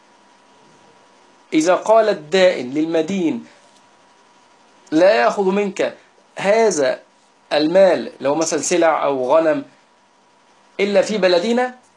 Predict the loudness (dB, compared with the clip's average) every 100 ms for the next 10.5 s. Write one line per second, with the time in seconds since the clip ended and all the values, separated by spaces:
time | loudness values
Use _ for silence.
0 | _ _ _ _ _ _ _ _ _ -2
1 | 0 0 0 0 0 2 2 2 0 -2
2 | -10 _ _ -4 0 0 0 0 0 0
3 | -2 0 0 0 0 0 -2 -4 -4 -12
4 | -10 -2 0 0 -2 0 -2 -2 -4 -4
5 | -2 -2 0 2 0 -2 0 0 0 -4
6 | -16 _ _ _ _ _ _ _ _ _
7 | _ -8 -4 -4 -6 -10 -10 -8 -6 -4
8 | -2 -2 -2 -4 -4 -4 -4 -6 -8 -6
9 | -4 -2 0 0 0 0 0 0 0 2
10 | 0 -2 -8 -10